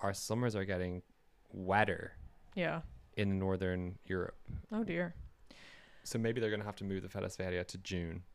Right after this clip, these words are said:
Speaker 1: 'Cause June always has
Speaker 2: June,
Speaker 1: good weather,
Speaker 2: yeah,
Speaker 1: right?
Speaker 2: June's been, June was really nice this year. Um, also one point in favor of Fellesferia that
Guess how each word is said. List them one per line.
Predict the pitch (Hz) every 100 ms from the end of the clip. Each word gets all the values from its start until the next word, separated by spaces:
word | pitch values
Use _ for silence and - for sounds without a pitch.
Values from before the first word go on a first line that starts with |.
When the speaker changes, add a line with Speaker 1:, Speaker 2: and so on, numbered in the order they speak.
| -
Speaker 1:
'Cause | - 131
June | - 151 214
always | 156 175 180
has | 180
Speaker 2:
June, | 262 -
Speaker 1:
good |
weather, | 175 262
Speaker 2:
yeah, | 233
Speaker 1:
right? | 127 156 247
Speaker 2:
June's | -
been, | - 262 254 254 233
June | 220 214
was | 247 240
really | 233
nice | 190 220
this | - -
year. | - - - - - - - -
Um, | 220 220 214 - -
also | 285 427 - 415
one | 277 220 214 220
point | - 202 -
in | 190
favor | 175 170 175 160
of | 165 165
Fellesferia | 175 196 - 156
that | 156